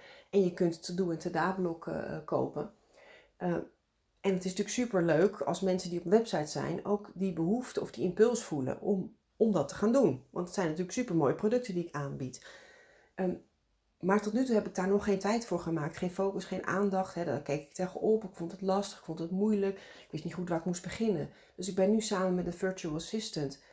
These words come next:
ben ik bezig om mijn website te optimaliseren. Ehm, dat zijn van die dingen, die doe ik zelf niet. Maar omdat ik met haar elke week nu een afspraak heb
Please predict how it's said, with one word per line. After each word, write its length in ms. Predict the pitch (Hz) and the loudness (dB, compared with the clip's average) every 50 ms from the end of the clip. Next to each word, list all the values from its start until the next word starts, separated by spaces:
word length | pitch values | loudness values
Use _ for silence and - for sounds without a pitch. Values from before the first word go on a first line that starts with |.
| _ _ - | _ _ -2
ben 140 | - 175 | -2 0
ik 120 | 175 165 - | 0 -2 -2
bezig 440 | - 98 117 160 147 - - - - _ | -2 -2 -2 -2 -4 -6 -8 -10 -10 _
om 240 | - 190 185 175 - - | -4 -4 -2 -2 -4 -4
mijn 200 | 160 165 160 175 | -4 -4 -2 0
website 360 | 214 233 233 - - 175 170 | -2 -2 -2 -2 -2 -4 -2
te 120 | 170 - | -4 -6
optimaliseren. 920 | - 151 - - 165 151 143 139 135 143 143 147 139 123 120 - - - - _ _ _ _ _ _ _ _ _ _ _ _ _ _ _ _ _ _ _ - - - - - - _ _ - - - - _ _ | -10 -10 -8 -8 -6 -6 -6 -6 -6 -6 -6 -4 -4 -4 -4 -4 -6 -10 -14 _ _ _ _ _ _ _ _ _ _ _ _ _ _ _ _ _ _ _ -16 -14 -14 -14 -18 -20 _ _ -20 -20 -20 -20 _ _
Ehm, 220 | - - 294 - - - - _ _ _ | 0 0 2 2 2 -2 -6 _ _ _
dat 140 | - 196 208 | 0 2 4
zijn 140 | - 254 226 | 6 6 6
van 80 | 214 | 6
die 100 | 202 190 | 4 4
dingen, 260 | - 247 262 240 196 | 4 4 4 4 4
die 120 | 180 202 202 | 4 2 0
doe 140 | - 302 285 | 0 0 -2
ik 80 | 285 | -2
zelf 320 | - - 262 262 220 196 - | -2 0 0 0 0 2 2
niet. 400 | 220 240 175 - - - - _ | 2 2 2 0 -6 -14 -12 _
Maar 140 | - 180 - | -6 -4 -2
omdat 240 | - 233 226 214 214 | 0 0 0 0 -2
ik 100 | 208 - | -2 -2
met 160 | 196 190 185 | -2 -4 -4
haar 380 | 170 175 190 214 247 262 - | -6 -8 -4 -2 -2 -2 0
elke 300 | - 208 226 220 220 214 | 2 2 2 4 4 2
week 200 | 196 196 190 190 | 2 2 2 2
nu 120 | 196 202 190 | 2 2 2
een 160 | 185 180 - | 2 0 0
afspraak 440 | - 233 - - - 208 190 180 - | -2 -2 -2 -2 -2 -2 -2 -2 -2
heb 340 | - 165 160 165 - - | -2 -2 -2 -2 -4 -6